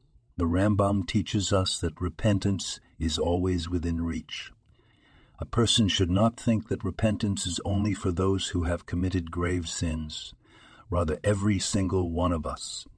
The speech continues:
no matter how minor our missteps, should strive towards repentance. In our daily hustle, it's easy to overlook the small deeds, the tiny transgressions we commit without giving them much thought. Yet,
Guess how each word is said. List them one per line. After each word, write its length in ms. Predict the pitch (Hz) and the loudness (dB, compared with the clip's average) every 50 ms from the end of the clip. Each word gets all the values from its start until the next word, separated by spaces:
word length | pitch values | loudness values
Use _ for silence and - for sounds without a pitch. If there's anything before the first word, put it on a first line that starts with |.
| - - | -12 -6
no 100 | - 80 | -4 -2
matter 260 | 80 85 85 80 78 76 | 0 0 0 0 -2 -2
how 180 | - 85 82 | -4 -2 -2
minor 420 | 82 82 85 87 87 90 87 87 82 | 0 0 0 0 0 0 0 -2 -2
our 160 | 82 80 78 | -4 -4 -4
missteps, 720 | 80 80 80 - - - - 76 73 - - - - - - - - - - - - | -4 -4 -4 -4 -4 -4 -4 -4 -4 -4 -8 -10 -10 -10 -12 -20 -20 -20 -20 -20 -12
should 260 | - - - 82 80 | -6 -4 -4 -2 -2
strive 480 | - - - - 98 95 95 90 82 | -2 0 2 2 2 2 2 0 -2
towards 440 | - - 87 78 82 82 76 78 - | -4 -6 -4 -4 -2 -4 -4 -6 -6
repentance. 720 | 78 73 - - 82 80 78 - 78 67 - - - - - _ _ _ _ _ _ _ - | -8 -6 -4 -4 -4 -4 -4 -4 -8 -10 -10 -10 -10 -10 -10 _ _ _ _ _ _ _ 0
In 100 | - 87 | 4 4
our 160 | 90 90 90 | 6 6 4
daily 300 | 82 92 101 104 104 104 90 | 6 6 6 6 6 6 6
hustle, 480 | 90 117 120 - - 76 76 78 - _ _ _ _ - - - - - - - - - - - - - | 6 4 4 2 -2 -4 -6 -6 -8 _ _ _ _ -18 -18 -18 -20 -20 -20 -20 -20 -20 -20 -20 -10 -4
it's 220 | - - - - 127 | -2 0 6 8 8
easy 240 | 127 117 117 117 110 | 8 10 8 6 6
to 160 | - 110 98 | 8 6 6
overlook 400 | 98 90 95 90 101 104 - - | 6 6 6 4 4 4 2 -2
the 80 | - | -4
small 380 | - - - 107 95 87 85 85 | -2 2 2 4 4 4 4 4
deeds, 600 | 85 101 104 92 80 76 73 - - - - - - - - _ _ - - - - - - - - | 4 4 4 2 0 -4 -6 -10 -14 -14 -16 -18 -20 -20 -20 _ _ -20 -20 -20 -20 -20 -20 -16 -12
the 100 | - 80 | -12 -8
tiny 340 | - - 92 90 92 90 82 | -2 2 4 4 4 4 2
transgressions 800 | - - 90 87 85 82 - - 95 90 - - 92 85 78 - | 2 2 2 2 2 2 2 0 0 0 2 2 0 0 0 0
we 100 | 85 82 | -2 0
commit 400 | - - 85 82 85 85 - - | 2 2 2 4 4 2 0 -2
without 260 | 95 78 85 80 78 | -2 0 0 0 0
giving 260 | - 90 80 82 87 | 0 -2 0 2 2
them 100 | 82 80 | 2 2
much 320 | 82 80 78 76 - - - | 2 0 0 -2 -4 -6 -2
thought. 340 | - 98 87 82 - - - _ _ _ _ _ - | 0 0 0 0 -2 -6 -12 _ _ _ _ _ -4
Yet, 360 | - 92 95 92 90 - - | 2 4 4 4 4 0 -8